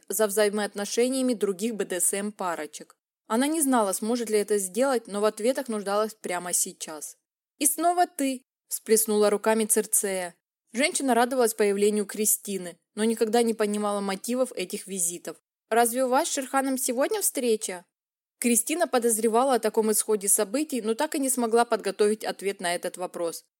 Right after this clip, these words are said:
К ее счастью, раздался звонок, отвлекший администратора от допроса. «Цветик, там снова какое-то Ч П. Не приглядишь за ресепшн, я быстро», пролепетала Цирцея тоном, не рассчитывающим на отказ.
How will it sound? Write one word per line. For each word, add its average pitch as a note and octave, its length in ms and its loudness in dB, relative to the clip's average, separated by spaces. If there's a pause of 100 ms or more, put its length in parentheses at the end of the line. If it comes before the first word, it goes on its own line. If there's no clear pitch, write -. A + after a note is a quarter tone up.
К - 80 -12
ее B3 160 6
счастью, C4 400 2
раздался A3 460 2
звонок, G#3 420 -2
отвлекший A3 520 0
администратора G3+ 760 -2
от E3+ 220 -6
допроса. E3 640 -6 (480)
«Цветик, C#4 500 -4
там A#3+ 200 2
снова F4+ 340 2
какое-то C4+ 480 4
Ч B3+ 180 0
П. G3+ 320 -2 (260)
Не B3+ 120 -4
приглядишь D#4+ 480 4
за E4 100 2
ресепшн, A#3+ 560 2
я C4+ 140 2
быстро», G#3+ 480 0 (300)
пролепетала G#3 640 0
Цирцея G#3+ 480 4
тоном, C#4 480 0
не G#3+ 140 2
рассчитывающим A3 800 4
на G3 120 -2
отказ. - 500 -6